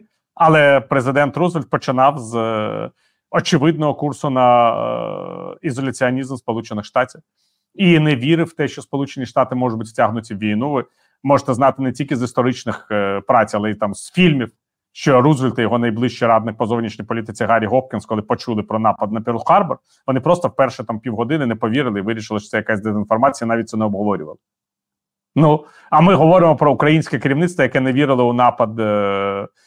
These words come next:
е, Росії. От вам відповідь на питання.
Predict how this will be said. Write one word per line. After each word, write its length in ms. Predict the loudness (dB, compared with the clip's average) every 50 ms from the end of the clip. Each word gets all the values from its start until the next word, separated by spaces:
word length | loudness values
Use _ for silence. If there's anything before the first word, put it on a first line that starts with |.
| _ _ _ _ _ 0
е, 220 | 2 4 4 4 4
Росії. 460 | 2 0 -2 -4 -6 -6 -6 -8 _ _ _ _ _ _ _ _ _ _ _ _ _ _ _ _ _
От 220 | 2 2 2 2
вам 240 | 4 2 2 2 2
відповідь 440 | 0 0 -2 0 0 -2 -2 0 -2
на 80 | -4 -4
питання. 500 | -4 -2 0 0 0 0 -2 -6 -14